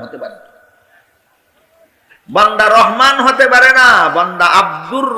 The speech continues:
রহমান হতে পারে। কথাটা কেন বলতেছি? আমাদের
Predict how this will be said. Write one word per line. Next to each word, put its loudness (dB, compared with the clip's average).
রহমান -2
হতে -6
পারে। -14
কথাটা 0
কেন 0
বলতেছি? -6
আমাদের 0